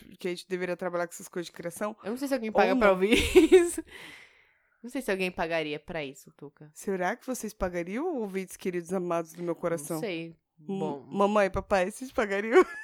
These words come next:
Speaker 2: Ah, não, os pais acho que
Speaker 1: Tem
Speaker 2: sim.
Speaker 1: que
Speaker 2: Meus
Speaker 1: apelar pra
Speaker 2: pais não,
Speaker 1: família.
Speaker 2: porque eles não ouvem.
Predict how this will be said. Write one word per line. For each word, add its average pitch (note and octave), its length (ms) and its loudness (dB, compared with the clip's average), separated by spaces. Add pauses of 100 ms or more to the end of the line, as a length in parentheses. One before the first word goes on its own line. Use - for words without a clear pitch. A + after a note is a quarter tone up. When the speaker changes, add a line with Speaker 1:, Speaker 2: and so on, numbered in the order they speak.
(580)
Speaker 2:
Ah, A3 140 2
não, F#3+ 180 -2
os G3 80 -8
pais F3+ 320 -4
acho F#3 200 -10
que - 100 -16
Speaker 1:
Tem G#3 80 0
Speaker 2:
sim. - 80 -12
Speaker 1:
que G#3+ 80 -2
Speaker 2:
Meus G#3+ 140 8
Speaker 1:
apelar G3 120 6
pra A3+ 80 8
Speaker 2:
pais D4+ 140 6
não, B3+ 80 6
Speaker 1:
família. A3 220 4
Speaker 2:
porque - 60 4
eles B3+ 120 0
não C#4+ 100 -2
ouvem. E3+ 420 -2